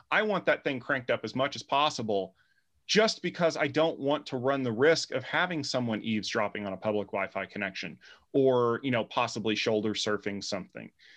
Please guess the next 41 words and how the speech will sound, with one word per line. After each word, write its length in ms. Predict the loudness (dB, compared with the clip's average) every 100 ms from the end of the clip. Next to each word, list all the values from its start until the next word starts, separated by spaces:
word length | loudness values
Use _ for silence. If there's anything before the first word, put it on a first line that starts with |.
| _ _ _ -20 -20 _
That 380 | -2 2 2 2 _ -2
to 100 | 2
me 340 | 4 2 0 -12 _
is 220 | -2 0
super 460 | -4 -4 -6 -6 -8
critical, 560 | -4 -4 -4 -4 -6 -2
and 140 | -2
is 280 | -2 -4 -12 -20 -2
that 240 | 0 0
kind 120 | -2
of 60 | -2
the 100 | -2
thought 300 | 2 2 2
process 460 | 0 0 0 -4
that 100 | -4
you 100 | -4
guys 300 | 2 4 2
have 100 | -2
had 400 | -6 0 0 0
going 300 | 2 2 2
forward, 340 | 0 2 4 4
is 120 | 0
that 80 | -2
we 100 | 0
want 140 | 0
to 40 | 2
build 200 | 2 2
a 60 |
flexible, 500 | 0 -2 -2 -2 -2
extensible 440 | -2 -4 -4 -4 -4
platform 640 | -2 -4 -2 -4 -2 -2
that 180 | 0 0
allows 420 | 0 2 2 0
us 100 | -4
to 80 | -8
kind 140 | -4 -4
of 80 | 0
roll 260 | 0 2
with 100 | 0
the 60 | -6
punches 500 | -6 -4 -2 -2